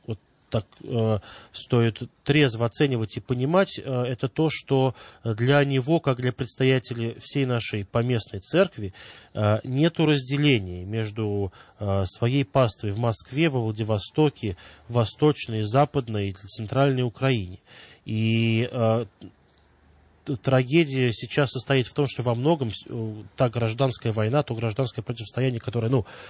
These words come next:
так хочется надеяться, что сейчас после, там, вчерашних выборов, может быть, как-то начнет успокаиваться, и мы все об этом, конечно же, молимся, но,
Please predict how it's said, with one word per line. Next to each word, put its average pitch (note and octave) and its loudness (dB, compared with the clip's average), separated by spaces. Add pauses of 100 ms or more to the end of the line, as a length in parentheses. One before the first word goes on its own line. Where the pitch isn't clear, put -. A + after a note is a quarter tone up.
(120)
так A2 2
хочется - 0
надеяться, B2+ 2
что - -12
сейчас A#2 -2
после, G#2 -10
там, G#2 -14
вчерашних A2+ -2
выборов, A2+ -2
может G#2 -2
быть, F#2+ -12
как-то - -2 (340)
начнет C3 2
успокаиваться, B2+ 2 (320)
и A#2 -8
мы A#2 -6
все B2 -4
об A#2 -4
этом, A2 -8
конечно B2 -2
же, G#2+ -2
молимся, D3 2
но, B2 2